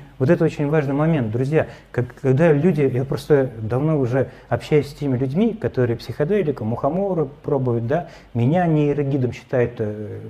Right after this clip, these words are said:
скажем так, Дон, Дон, Дон Хуаном и всем этом. Но интересно то, что большинству респондентов, большинству таких нейропутешественников,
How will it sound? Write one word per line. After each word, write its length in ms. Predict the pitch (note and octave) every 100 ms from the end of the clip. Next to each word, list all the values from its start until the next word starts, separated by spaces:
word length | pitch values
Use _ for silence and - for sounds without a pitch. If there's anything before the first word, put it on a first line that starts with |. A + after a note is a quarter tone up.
| G#2
скажем 300 | - G#2+ G#2+
так, 240 | G#2 G2+ G2 G2
Дон, 120 | G#2+ A2
Дон, 220 | A#2 A2+ A2 G#2+
Дон 260 | C3 A#2 A#2+
Хуаном 380 | - A#2+ A2+ G#2 - - - - -
и 60 |
всем 240 | G#2+ C3+ A#2+
этом. 260 | A2+ G#2+
Но 120 | B2+ G3+
интересно 380 | F#3+ G#3 F#3 F3
то, 180 | A3
что 260 | G#3+ C#3 - - - - - _ _ _ - - _ _ _ _ -
большинству 600 | C#3+ E3 E3 - A3 G#3+ - - - _ _
респондентов, 800 | C3+ B2+ C#3 C3 A#2 G#2+ G#2+ - - -
большинству 640 | A#2 A#2 B2 E3+ D3+ A3 - -
таких 360 | C3+ A#2 G2 - _ _ _ _ _ _
нейропутешественников, 1120 | C3 A#2+ A2 G#2+ A2 - A#2+ - G#2 G#2 G2+